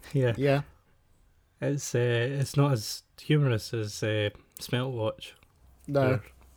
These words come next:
Speaker 1: the podium in the first weekend is not <laughs> quite, it's
Speaker 2: Yeah,
Speaker 1: not quite
Speaker 2: exactly.
Speaker 1: the same, but fair play to him. So, I think we'll start with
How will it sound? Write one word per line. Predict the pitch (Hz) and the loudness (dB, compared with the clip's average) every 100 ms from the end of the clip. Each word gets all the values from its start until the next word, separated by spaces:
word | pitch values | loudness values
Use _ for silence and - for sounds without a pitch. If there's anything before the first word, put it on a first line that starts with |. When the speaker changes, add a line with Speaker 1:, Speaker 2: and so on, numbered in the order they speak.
| - | -8
Speaker 1:
the | 139 | -6
podium | - 139 135 123 | 4 6 8 6
in | 113 | 4
the | |
first | 107 127 - | 4 2 4
weekend | 127 127 107 107 | 2 4 4 2
is | 110 - | 0 4
not | 131 - - | 6 4 4
<laughs> | |
quite, | 165 226 220 - 226 | 4 4 0 0 2
it's | 262 - - - - - - | 2 0 -6 -4 -4 -6 4
Speaker 2:
Yeah, | 180 151 | 8 10
Speaker 1:
not | 147 | 8
quite | 147 | 6
Speaker 2:
exactly. | 139 139 131 | 6 6 6
Speaker 1:
the | 135 | 8
same, | 143 127 123 - | 8 6 -2 -4
but | 113 117 - - - - - - - - - - | -2 -2 -8 -20 -20 -20 -20 -18 -18 -18 -20 -18
fair | - 117 | -6 -6
play | - 113 104 | -4 -6 -4
to | 107 104 | -4 -6
him. | 104 _ _ _ _ - - - - | -8 _ _ _ _ -20 -20 -20 -20
So, | - 139 135 - - - - _ _ - | -4 -2 -2 -4 -20 -20 -20 _ _ -2
I | |
think | 170 165 135 | 0 0 -2
we'll | 127 | -2
start | - 139 143 127 | 2 2 2 0
with | 113 113 | 0 0